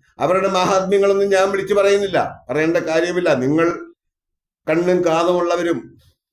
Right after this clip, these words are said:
ഇതൊക്കെ വായിച്ച് മനസ്സിലാക്കാൻ ശേഷിയുള്ളവരുമാണ്. ഇനി വേണമെങ്കിൽ കുറെ പേര് വന്ന് പറയും, "ബി ജെ പി ഞാൻ സപ്പോർട്ട് ചെയ്യുന്നുണ്ടോ?"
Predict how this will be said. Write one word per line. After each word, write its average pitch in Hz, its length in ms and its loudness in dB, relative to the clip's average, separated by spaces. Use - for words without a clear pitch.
ഇതൊക്കെ 143 280 -2
വായിച്ച് 156 360 0
മനസ്സിലാക്കാൻ 147 580 -2
ശേഷിയുള്ളവരുമാണ്. 135 920 -4
ഇനി 180 140 2
വേണമെങ്കിൽ 202 360 4
കുറെ 202 220 2
പേര് 202 200 2
വന്ന് 208 180 2
പറയും, 208 220 0
"ബി 190 60 2
ജെ 202 140 2
പി 208 120 0
ഞാൻ 202 200 2
സപ്പോർട്ട് 202 360 0
ചെയ്യുന്നുണ്ടോ?" 196 640 0